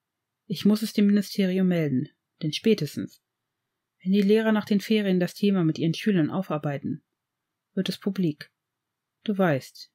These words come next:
wie viele Kinder von Ministeriumsangestellten hier zur Schule gehen." "Ja, ich verstehe", sagte Severus. "Ich weiß nicht, ob du wirklich verstehst, was das bedeutet, Severus", sagte Albus ernst, und der Tränkemeister schluckte schwer.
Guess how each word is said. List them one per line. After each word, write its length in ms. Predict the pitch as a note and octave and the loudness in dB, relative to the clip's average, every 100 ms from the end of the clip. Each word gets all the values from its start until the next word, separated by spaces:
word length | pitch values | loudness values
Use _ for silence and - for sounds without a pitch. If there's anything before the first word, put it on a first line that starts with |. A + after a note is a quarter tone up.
| - | -8
wie 100 | F3 | -6
viele 280 | - F#3+ | -2 0
Kinder 260 | D3 E3+ D#3 | 0 0 0
von 140 | E3 | 2
Ministeriumsangestellten 1200 | D#3+ D#3+ D#3 - F#3+ D3+ D3 - D3+ D3 D#3+ C#3+ D3+ | 2 2 0 0 2 2 0 -2 -4 -2 -4 -2 -4
hier 160 | D#3+ | -4
zur 140 | - E3 | -6 -4
Schule 260 | G3 E3+ | -2 -2
gehen." 320 | C#3+ C#3 C3+ _ _ _ _ _ _ _ _ _ _ _ _ _ _ _ _ _ _ _ _ _ _ _ - | -2 -4 -6 _ _ _ _ _ _ _ _ _ _ _ _ _ _ _ _ _ _ _ _ _ _ _ -4
"Ja, 440 | E3+ E3+ D3+ C3+ - | 0 2 0 -4 -10
ich 120 | E3+ | -8
verstehe", 500 | - D3 - D#3 B2+ - _ _ _ _ _ _ _ _ _ | -6 -4 -2 0 -2 -8 _ _ _ _ _ _ _ _ _
sagte 260 | - F3 D3+ | -10 -6 -6
Severus. 640 | - D3 C3+ C3+ - - _ _ _ _ _ _ _ _ _ _ _ _ | -4 -4 -4 -10 -12 -20 _ _ _ _ _ _ _ _ _ _ _ _
"Ich 180 | G#3 - | -2 2
weiß 200 | A#3 A3+ | 2 6
nicht, 240 | B3+ - | 6 4
ob 120 | F#3 | -8
du 120 | - F#3+ | -8 -4
wirklich 300 | A3 - - | -4 -4 -4
verstehst, 500 | E3+ - G3 F3+ - | -6 -2 0 0 -4
was 100 | - | -6
das 160 | F3 | -8
bedeutet, 560 | - F3 A3 B3 C3 - | -6 -2 0 0 -4 -8
Severus", 680 | - D#3 C#3+ C3 C#3 - - _ _ _ _ _ _ _ _ _ _ | -6 -6 -4 -8 -10 -12 -20 _ _ _ _ _ _ _ _ _ _
sagte 360 | A3 G3+ G3 A3+ | -6 -2 0 2
Albus 260 | G3 G#3 G3 | 0 -2 -4
ernst, 360 | F3 F#3 G#3+ | 0 0 0
und 100 | F#3+ | -2
der 100 | E3+ | -2
Tränkemeister 580 | - G#3+ G3 E3+ D#3 F3 | -2 -2 0 -2 -2 -6
schluckte 380 | - G#3 - D#3 | -4 -6 -4 -8
schwer. 380 | - D#3 - | -8 -8 -10